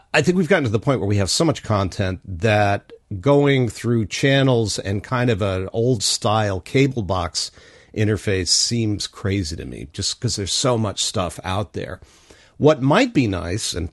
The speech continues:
and I'm hoping to get some of Apple's money as well by suggesting this, <laughs> um, is to have some kind of TiVo, uh, intelligence built in there so that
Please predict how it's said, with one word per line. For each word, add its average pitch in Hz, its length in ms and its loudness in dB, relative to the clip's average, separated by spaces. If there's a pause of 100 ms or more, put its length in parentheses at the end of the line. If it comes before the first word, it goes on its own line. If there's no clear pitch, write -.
(280)
and 92 240 -6 (460)
I'm 87 180 -8 (160)
hoping 95 240 -4
to 85 60 -6
get 85 160 -8
some 87 180 -4
of 80 140 -6
Apple's 87 280 -6
money 87 200 -4
as 85 160 -4
well 131 200 4
by 98 140 0
suggesting 98 520 -4
this, 95 120 -8 (540)
<laughs> - 160 -20
um, 170 560 4 (360)
is 220 260 2
to - 160 0
have 220 180 4
some 254 180 -2
kind 247 120 0
of 240 80 -2
TiVo, 156 540 2 (960)
uh, - 60 -8 (140)
intelligence 120 720 0
built 95 460 -2
in 107 300 0
there 107 240 0
so 175 480 4
that 120 720 2